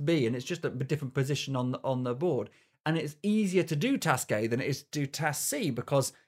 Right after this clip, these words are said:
you know, um, that, that's why it's become a higher priority.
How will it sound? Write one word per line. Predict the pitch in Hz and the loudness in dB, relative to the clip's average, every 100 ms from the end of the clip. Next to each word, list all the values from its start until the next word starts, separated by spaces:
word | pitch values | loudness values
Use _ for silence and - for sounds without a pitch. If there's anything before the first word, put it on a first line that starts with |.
| - | 0
you | 147 | 4
know, | 127 - | 4 2
um, | 135 143 135 | -2 -2 -2
that, | 147 180 165 - | 0 4 4 4
that's | 175 160 | 2 4
why | 151 156 | 2 4
it's | 139 143 | 4 2
become | 151 - 156 | -2 0 0
a | |
higher | 139 147 147 143 | 0 2 2 2
priority. | 147 143 151 151 - | 4 6 6 4 0